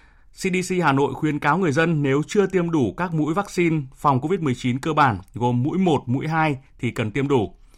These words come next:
Hiện người dân muốn tiêm vaccine covid mười chín không cần phải đăng ký như trước.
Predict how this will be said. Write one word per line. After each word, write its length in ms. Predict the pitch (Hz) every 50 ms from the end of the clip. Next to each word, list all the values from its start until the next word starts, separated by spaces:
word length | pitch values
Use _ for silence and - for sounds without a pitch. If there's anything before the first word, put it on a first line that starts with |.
| - - - -
Hiện 160 | 156 165 175
người 100 | 165 156
dân 260 | 139 185 180 175 165
muốn 160 | 151 147 151
tiêm 180 | 151 190 175 160
vaccine 300 | 180 185 - - 175 156
covid 220 | - 165 208 196
mười 140 | 165 151 131 127
chín 320 | - 135 127 123 151 175
không 220 | 175 - 180 175 175
cần 160 | 147 127 107
phải 120 | - 95
đăng 180 | 101 127 139 139
ký 260 | 135 - 123 120 120
như 160 | 139 156 147 143
trước. 200 | - 196 208 208